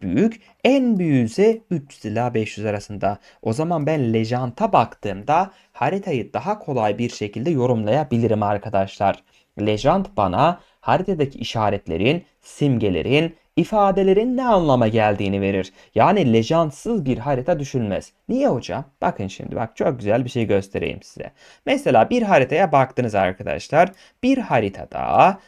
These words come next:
şöyle siyahla göstereyim. Şöyle bir çizgi gördünüz. Şimdi bunu ben kendim harita oluşturuyorsam buna gider yol derim. Ama sen harita oluştur-, oluşturuyorsan buna gidip akarsu diyebilirsin.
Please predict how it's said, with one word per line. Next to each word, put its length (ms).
şöyle 260
siyahla 320
göstereyim. 520
Şöyle 440
bir 80
çizgi 380
gördünüz. 580
Şimdi 380
bunu 440
ben 280
kendim 420
harita 360
oluşturuyorsam 840
buna 160
gider 300
yol 360
derim. 280
Ama 200
sen 220
harita 300
oluştur-, 480
oluşturuyorsan 800
buna 180
gidip 340
akarsu 520
diyebilirsin. 760